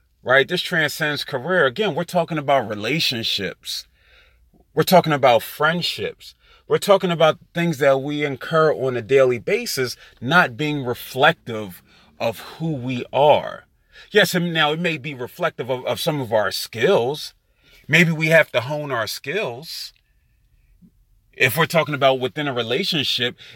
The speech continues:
and we're talking about poor communication, then yeah, I have to hone my skills as a communicator, but this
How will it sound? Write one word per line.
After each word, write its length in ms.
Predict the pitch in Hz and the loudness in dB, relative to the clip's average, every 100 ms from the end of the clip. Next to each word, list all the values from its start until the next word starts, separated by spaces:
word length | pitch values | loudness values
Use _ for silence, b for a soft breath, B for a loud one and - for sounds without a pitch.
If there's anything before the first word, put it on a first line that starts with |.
| B | B
and 320 | 120 117 101 | 0 -2 -6
we're 240 | - 127 143 | -6 -2 2
talking 320 | 160 143 135 | 2 2 4
about 220 | 120 170 | 2 2
poor 220 | - 151 | 2 2
communication, 880 | - 139 127 92 135 170 - 135 127 B B | 2 -2 -2 -4 -4 -4 -2 -4 -4 B B
then 160 | 151 | 0
yeah, 140 | 180 151 | 4 6
I 40 | |
have 160 | 165 - | 6 2
to 100 | 123 | -2
hone 340 | 123 160 156 | -2 -6 -6
my 160 | 143 131 | -4 -4
skills 420 | - 156 143 131 | -6 -6 -4 -4
as 140 | 120 | -6
a 40 | 107 | -8
communicator, 880 | - 95 113 175 180 107 95 98 104 B B | -10 -8 -4 -2 -2 -4 -4 -4 -6 B B
but 120 | 131 175 | -4 0
this 260 | 180 - | 0 0